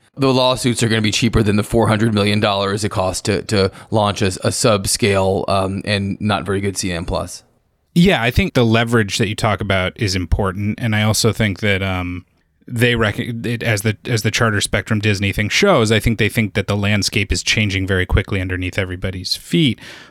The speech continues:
Speaker 2: But yes, they feel like they're well within their rights to do this. And just to break the fourth wall with our listeners here, <laughs> when that announcement was made,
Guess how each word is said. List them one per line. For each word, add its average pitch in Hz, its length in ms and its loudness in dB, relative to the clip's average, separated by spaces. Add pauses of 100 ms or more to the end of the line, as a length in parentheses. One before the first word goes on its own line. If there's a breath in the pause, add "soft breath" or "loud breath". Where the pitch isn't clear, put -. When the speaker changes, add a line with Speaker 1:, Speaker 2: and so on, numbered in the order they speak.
Speaker 2:
But 139 120 0
yes, 180 260 2
they 147 140 2
feel 160 180 2
like 143 160 2
they're 131 140 4
well 113 300 2
within 123 300 4
their 113 160 4
rights 107 540 0 (380 soft breath)
to 120 120 0
do 117 320 4
this. 104 560 0 (380)
And 127 800 0 (160)
just - 180 -2
to 143 60 -2
break 135 260 0
the 120 80 0
fourth 131 300 -2
wall 127 320 2
with 120 160 -2
our 110 120 -2
listeners 143 420 0
here, 110 220 0 (800 soft breath)
<laughs> - 600 -2
when 151 180 2
that 196 260 2
announcement 147 520 2
was 104 160 -4
made, 92 500 -2